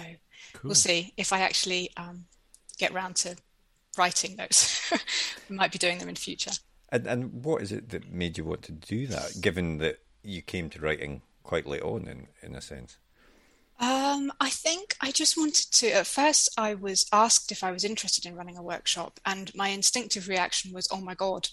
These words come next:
Speaker 2: no,
Speaker 3: <laughs>
Speaker 2: that would be terrifying."
Speaker 1: <laughs>
Speaker 2: Um, and then I thought, uh, "I have taught before, you know, it's not like this is an entirely new thing to
Speaker 3: Mm-hmm.
Speaker 2: me,
Speaker 1: Mm-hmm.
Speaker 2: and maybe I should try it and see if it's fun." And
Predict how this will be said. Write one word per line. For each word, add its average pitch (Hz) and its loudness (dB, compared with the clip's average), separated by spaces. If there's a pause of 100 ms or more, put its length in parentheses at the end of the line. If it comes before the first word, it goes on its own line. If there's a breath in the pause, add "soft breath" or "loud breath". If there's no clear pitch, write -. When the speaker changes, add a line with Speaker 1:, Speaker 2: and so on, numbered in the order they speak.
Speaker 2:
no, 185 0 (200)
Speaker 3:
<laughs> - -6
Speaker 2:
that 190 4
would 180 -4
be 202 0
terrifying." 233 6
Speaker 1:
<laughs> - 4
Speaker 2:
Um, 254 2
and 247 6
then 269 8
I 285 8
thought, 233 2 (380)
uh, 208 2 (400)
"I 233 6
have 277 4
taught 302 6
before, 180 -6
you 196 -8
know, 190 -2
it's - 2
not 233 2
like 214 4
this - 2
is - 4
an 208 -4
entirely 233 4
new 180 -8
thing 165 -6
to 160 0
Speaker 3:
Mm-hmm. 175 -10
Speaker 2:
me, 175 -8
Speaker 1:
Mm-hmm. 123 -4
Speaker 2:
and 208 -6 (120)
maybe 220 4
I 220 6
should 220 2
try 247 2
it - 2
and 190 0
see 196 6
if 196 -6
it's - 0
fun." 190 0 (120)
And 190 -2